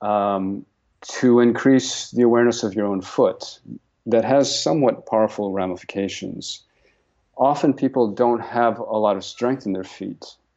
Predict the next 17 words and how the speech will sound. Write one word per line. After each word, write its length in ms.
and 460
often 260
they 100
don't 200
have 280
a 40
lot 160
of 60
flexibility, 680
or 160
maybe 240
it's 180
one 220
or 100
the 140
other, 340
and 300